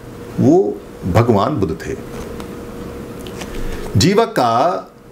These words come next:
सबसे अचूक काम था, वो था आयु की वेदनाएं जानना, यानी आयु की वेदनाएं कैसे बढ़ती हैं, ये बुद्ध के संपर्क में आने के बाद उसने सीखा। और उसी के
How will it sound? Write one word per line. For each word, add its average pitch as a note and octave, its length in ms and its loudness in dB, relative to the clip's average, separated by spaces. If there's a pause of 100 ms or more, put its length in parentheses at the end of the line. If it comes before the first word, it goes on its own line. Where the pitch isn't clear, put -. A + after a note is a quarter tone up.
(220)
सबसे G3 720 2 (560)
अचूक A3 320 2
काम A#2 300 2
था, C#3 100 4
वो C3+ 160 4
था C3+ 480 0 (440)
आयु D#3 300 4
की F#3 180 2
वेदनाएं A#2 440 2
जानना, D#2 440 -8 (240)
यानी E3+ 200 6
आयु D#3+ 520 4 (760)
की F#3+ 120 6
वेदनाएं D3+ 460 4
कैसे C#3+ 240 2
बढ़ती C#3 340 0
हैं, A2+ 200 0
ये F#3+ 200 4
बुद्ध C3+ 380 2
के F3+ 180 4
संपर्क A#2+ 380 -4
में D3+ 120 0
आने A#2 200 0
के B2+ 80 2
बाद G2 200 2
उसने G2 240 -6
सीखा। G#2 540 0 (440)
और E3+ 100 8
उसी G3 380 4
के G3+ 400 6